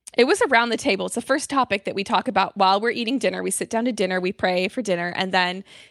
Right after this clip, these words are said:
each person successfully, or successive, they, each person goes around and says if they've had a Jesus conversation, what they were. And part of the covenant that we sign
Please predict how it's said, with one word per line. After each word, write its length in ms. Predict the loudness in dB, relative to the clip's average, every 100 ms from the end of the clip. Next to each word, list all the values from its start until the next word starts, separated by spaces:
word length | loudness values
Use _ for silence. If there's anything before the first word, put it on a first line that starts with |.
| _
each 260 | 0 0 2
person 400 | 2 2 0 0
successfully, 760 | -2 0 0 2 0 0 -2 -4
or 140 | -4
successive, 680 | 0 -2 0 0 0 0 -4 -6 _ _ _ _ _
they, 160 | 6 6
each 240 | 8 4 4
person 280 | 4 4 4
goes 220 | 4 4
around 200 | 2 2
and 120 | 0
says 400 | 0 0 -2 -6 -8 -20 _ _ _
if 160 | 2 4
they've 160 | 2
had 220 | 4 2 2
a 60 |
Jesus 300 | 0 -4 -4
conversation, 800 | -4 -2 0 0 0 -2 -2 -2
what 160 | -2 -2
they 100 | -2
were. 520 | 2 2 4 2 -2 _ -20 _ _ _ _
And 400 | 6 6 2 0
part 220 | 2 4
of 80 | 2
the 80 | -2
covenant 720 | 0 0 2 0 -2 -4 -4
that 100 | -4 -2
we 100 | 0
sign 600 | 2 2 2 0 0